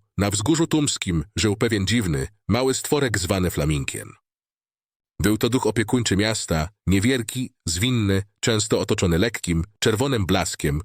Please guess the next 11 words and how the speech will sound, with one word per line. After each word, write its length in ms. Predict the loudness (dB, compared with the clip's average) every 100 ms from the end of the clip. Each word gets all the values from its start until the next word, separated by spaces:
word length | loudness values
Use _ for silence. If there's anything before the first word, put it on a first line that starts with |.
| -6
który 260 | 0 0
przypominał 540 | 0 0 2 2 2 0
płomień. 540 | 2 0 0 -6 -10 -20 _ _ _ _ _ _ _ _ _ -2
Choć 220 | -2 0
wyglądał 520 | 0 2 2 2 2
niezwykle, 600 | 2 0 0 -2 -4 -6 -12 _ -2
nie 160 | 0
był 180 | 2 2
złośliwy. 580 | 2 0 0 -2 -4 -12 _ _ _ _ _ _ _ _ _
Wręcz 360 | -4 0 0 -2
przeciwnie, 680 | -2 -2 0 0 0 -2